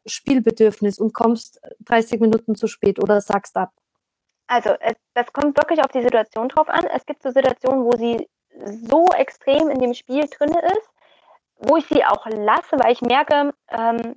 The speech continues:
Speaker 2: sie ist komplett da. Und wenn ich sie rausnehmen würde, wäre das, "Was passiert denn hier?" Wie so ein
Speaker 1: Mhm.
Speaker 2: kleines Umwälzen ihrer eigenen kleinen Welt. Dann nehme ich sie nicht raus und sage, "Ich komme zehn Minuten, Viertelstunde später." Wenn ich merke, das ist jetzt gerade das nächste Spielzeug und das nächste Spielzeug,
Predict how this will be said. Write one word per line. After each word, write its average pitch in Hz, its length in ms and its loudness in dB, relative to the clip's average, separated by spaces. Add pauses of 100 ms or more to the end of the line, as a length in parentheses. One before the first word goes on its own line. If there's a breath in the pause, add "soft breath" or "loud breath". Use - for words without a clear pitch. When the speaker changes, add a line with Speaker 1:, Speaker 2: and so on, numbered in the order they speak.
Speaker 2:
sie - 120 -8
ist 370 140 0
komplett 277 440 0
da. 240 220 2
Und 208 80 0
wenn 214 100 0
ich 214 120 -10
sie 190 100 -4
rausnehmen 240 540 0
würde, 254 280 -2
wäre 233 380 0
das, 240 180 -6 (840 soft breath)
"Was 240 160 -2
passiert 254 320 2
denn 262 120 2
hier?" 262 320 2
Wie 240 120 -2
so 262 80 0
ein 247 80 4
Speaker 1:
Mhm. 226 80 -2
Speaker 2:
kleines 240 320 0
Umwälzen 254 400 -2
ihrer 226 240 -4
eigenen 240 260 0
kleinen 214 240 -4
Welt. 208 240 0 (220)
Dann 233 140 2
nehme 247 160 2
ich 240 80 -8
sie 214 100 -8
nicht 262 320 -4
raus 330 200 2
und 240 140 -8
sage, 233 180 -4
"Ich 233 80 -12
komme 226 240 -10
zehn 240 160 -6
Minuten, 220 280 -6
Viertelstunde 208 400 -12
später." - 360 -6 (380 loud breath)
Wenn 247 140 2
ich 277 140 0
merke, 254 480 4
das 220 140 -10
ist 226 100 -2
jetzt 233 140 0
gerade 214 240 0
das 190 200 -6
nächste - 280 -6
Spielzeug 226 480 -8
und 190 60 -8
das - 180 -14
nächste 240 300 -2
Spielzeug, 220 600 -2